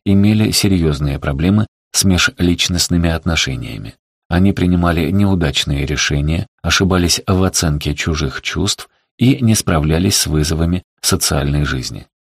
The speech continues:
У всех пациентов с подобными социальными дефицитами выявили поражение в нейронных областях, которые изучавший этих людей невролог Антонио Дамасио назвал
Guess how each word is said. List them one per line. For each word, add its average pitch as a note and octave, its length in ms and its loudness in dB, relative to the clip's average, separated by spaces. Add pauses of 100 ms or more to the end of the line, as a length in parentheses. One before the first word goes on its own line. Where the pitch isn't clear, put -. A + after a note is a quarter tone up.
(240)
У G2 80 2
всех C3 320 0
пациентов G#2+ 600 0
с - 100 -2
подобными E2 680 0
социальными D2 760 -2
дефицитами E2+ 760 -2 (240)
выявили F2+ 600 2
поражение E2+ 720 0
в E2+ 100 -2
нейронных D2+ 580 -2
областях, D2+ 600 -4 (200)
которые F#2+ 600 2
изучавший F2 600 0
этих E2 400 -4
людей D#2+ 320 0
невролог D#2+ 540 0
Антонио D2+ 580 -2
Дамасио D#2+ 640 0
назвал F2 460 0